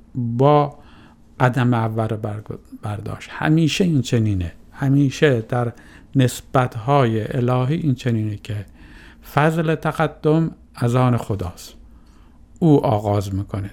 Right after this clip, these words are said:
در هر کاری آغازگر اوست. اول اوست، آخرم اوست. و او می‌آید اول. و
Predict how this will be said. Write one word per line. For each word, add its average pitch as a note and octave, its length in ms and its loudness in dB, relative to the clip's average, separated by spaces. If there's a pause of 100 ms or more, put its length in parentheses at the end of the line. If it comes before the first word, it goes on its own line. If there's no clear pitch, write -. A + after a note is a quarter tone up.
در C3 160 2
هر D3+ 240 2
کاری E3 520 2
آغازگر A#2+ 640 0
اوست. - 420 -8
اول C#3 560 2
اوست، F3+ 360 -2 (140)
آخرم C#3 580 0
اوست. A2 220 -14 (720)
و B2+ 260 0 (280)
او D#3 180 6
می‌آید G2 440 0 (720)
اول. G#2+ 400 -4 (800)
و B2 340 0